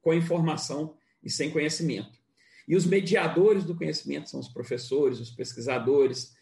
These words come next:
os cientistas, os educadores, e esses caras estão longe desse mundo, né? Então, eu acho que, pra fechar esse ciclo que eu falei lá atrás, né, esse é o mundo do futuro que eu tô enxergando.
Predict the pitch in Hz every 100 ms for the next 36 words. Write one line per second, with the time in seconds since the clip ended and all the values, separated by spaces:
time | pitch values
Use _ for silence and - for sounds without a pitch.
0 | _ - - 156 151 - - 147 - -
1 | 160 - _ _ _ _ _ - 123 135
2 | 120 151 139 143 147 143 131 127 - -
3 | 143 156 160 156 131 131 139 131 156 117
4 | - - _ - 110 113 117 120 123 135
5 | 131 _ _ _ 135 127 160 156 147 165
6 | - - 151 165 - _ _ _ _ _
7 | _ - 120 123 147 143 170 - 127 156
8 | - - 123 131 - - _ - 139 -
9 | 165 160 160 160 160 - 170 143 131 127
10 | - 131 135 135 123 120